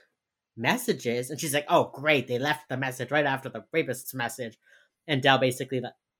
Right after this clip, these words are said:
Derek basically, like, makes Elle go away.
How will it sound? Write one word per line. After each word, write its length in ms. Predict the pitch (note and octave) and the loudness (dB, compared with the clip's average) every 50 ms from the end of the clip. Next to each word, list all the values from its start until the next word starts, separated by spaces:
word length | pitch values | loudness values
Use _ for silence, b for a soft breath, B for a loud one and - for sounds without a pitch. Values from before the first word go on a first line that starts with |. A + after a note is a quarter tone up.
| C3+ | -4
Derek 340 | - C3+ B2+ B2+ B2 B2+ - | 0 2 2 2 2 0 -2
basically, 400 | - C3+ B2 - C#3+ - - C3 | -4 -4 -2 -4 -4 -4 -4 -2
like, 200 | A#2 A2+ G#2+ - | -2 -4 -6 -6
makes 440 | B2 A#2 A#2 A2+ A2 - - - - _ _ _ _ _ _ _ _ - | -4 -2 -2 -2 -2 -4 -10 -16 -16 _ _ _ _ _ _ _ _ 0
Elle 260 | C#3+ B2+ A#2 A2+ A2+ | 2 2 2 2 0
go 220 | A2+ A#2+ A#2 A2 | 0 0 0 0
away. 540 | A2 G#2 G2+ A2+ A#2 A#2 G#2+ G#2 G#2+ A#2+ B2+ | 0 0 -2 -4 -4 -4 -6 -8 -12 -16 -20